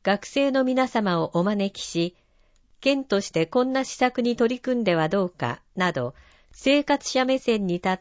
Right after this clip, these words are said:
た若い世代のアイデアを発表していただいた後、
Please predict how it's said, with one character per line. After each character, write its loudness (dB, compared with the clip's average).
た -4
若 0
い -2
世 0
代 0
の -2
ア -2
イ -4
デ 0
ア 0
を -2
発 -2
表 4
し -12
て 0
い -2
た -2
だ 0
い -4
た 2
後、 -4